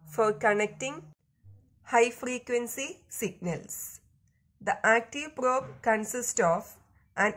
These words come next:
active element like F E T,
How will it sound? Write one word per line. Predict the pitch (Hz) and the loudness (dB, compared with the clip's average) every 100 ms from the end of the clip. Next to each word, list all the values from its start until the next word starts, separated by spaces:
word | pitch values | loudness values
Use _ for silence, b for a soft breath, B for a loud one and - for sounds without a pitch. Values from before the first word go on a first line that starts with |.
| - | 4
active | 220 226 - 285 302 | 4 4 -2 -8 -4
element | - 190 202 202 233 - - _ - | 0 0 0 -2 -6 -10 -20 _ 2
like | 185 175 202 - - _ _ _ _ 214 | 6 6 2 -12 -20 _ _ _ _ 0
F | 233 - | 0 -2
E | 254 240 | -8 -6
T, | - 254 349 | -8 -8 -10